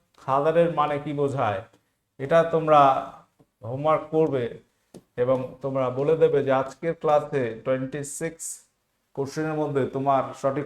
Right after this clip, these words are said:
কটা হয়েছে, ভুল কটা গেছে। ওকে, আজকের ক্লাস আমি এখানে এন্ড করব। প্রত্যেকে যারা কানেক্ট ছিলে জেনে রাখো, আমাদের The Way of Solution এবং টি ডাব্লিউ এস একাডেমি YouTube চ্যানেলে ফ্রি ক্লাস পাচ্ছ।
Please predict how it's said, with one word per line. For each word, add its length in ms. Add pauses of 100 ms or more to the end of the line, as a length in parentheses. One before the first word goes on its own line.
কটা 200
হয়েছে, 480
ভুল 300
কটা 220
গেছে। 400 (1000)
ওকে, 420 (180)
আজকের 380
ক্লাস 240
আমি 160
এখানে 300
এন্ড 140
করব। 600
প্রত্যেকে 400
যারা 220
কানেক্ট 420
ছিলে 220
জেনে 240
রাখো, 220
আমাদের 440
The 80
Way 260
of 160
Solution 480 (420)
এবং 360
টি 100
ডাব্লিউ 280
এস 100
একাডেমি 400
YouTube 340
চ্যানেলে 360
ফ্রি 180
ক্লাস 380
পাচ্ছ। 320